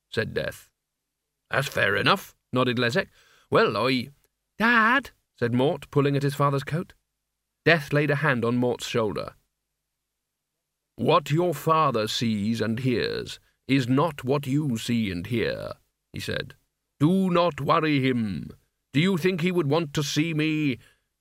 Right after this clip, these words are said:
in the flesh, as it were?" "But you're Death," said Mort. "You go round killing people." "I? Kill?" said Death, obviously offended.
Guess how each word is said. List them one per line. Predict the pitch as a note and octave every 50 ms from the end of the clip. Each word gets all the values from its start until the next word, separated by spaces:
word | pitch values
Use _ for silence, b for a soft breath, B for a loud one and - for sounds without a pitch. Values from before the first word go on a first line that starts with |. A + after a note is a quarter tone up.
| _ _ _ _ _ _ -
in | - - C#3 C#3+ D3 D3
the | C#3 C3
flesh, | - - C3+ C#3 D3 E3 G3 - - - - - - _ _ _
as | - C3 C#3+ C#3
it | D3+ -
were?" | A#2 B2 C#3 D#3 E3 F3+ F#3+ G3+ F#3 D3 - _ _ _ _ _ _ _ _ _ _ _ _ _ _ _ _ _
"But | - - - - _ _ _ -
you're | A3+ A3+ F3+ C#3+
Death," | C#3+ - A3+ B3 B3 - - - - _ _ _ _ _ -
said | B2+ A#2+ B2+
Mort. | B2+ A#2 G#2+ F#2 - - _ _ _ _ _ _ _ -
"You | A3 A3
go | F#3+ G#3 E3+ D3+
round | C#3 C#3+ D#3 F3 F3 -
killing | - A#3+ B3+ B3+ B3+ A3+
people." | G3+ - F#3 D3 C#3+ - G#2 D#2 - _ _ _ _ _ _ _ _ _ _ _ _ _ _ _ _ _ _ _ -
"I? | - A2 A2+ C3+ C3 D3 D#3+ F#3 G3+ A#3 C4 C4+ A#3+ A3 D3 C#3+ b b b b -
Kill?" | - - - C#3 D3+ D#3+ G3 A#3 B3 B3+ C4+ C4 A3+ - - _ _ _ _ -
said | A#2 A#2+ A2+ G#2+
Death, | A#2+ B2 C#3 D3 C#3+ - - -
obviously | C3+ C3+ B2 A#2 A2+ - A2 G2+
offended. | G2 - A2+ G#2 F#2+ F2 G2 -